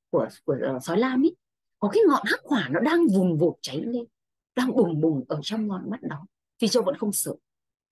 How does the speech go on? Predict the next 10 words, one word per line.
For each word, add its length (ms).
Không 180
sợ. 220
Hắc 180
hỏa 320
cũng 120
không 200
sợ. 280
Phi 120
Châu 240
vẫn 140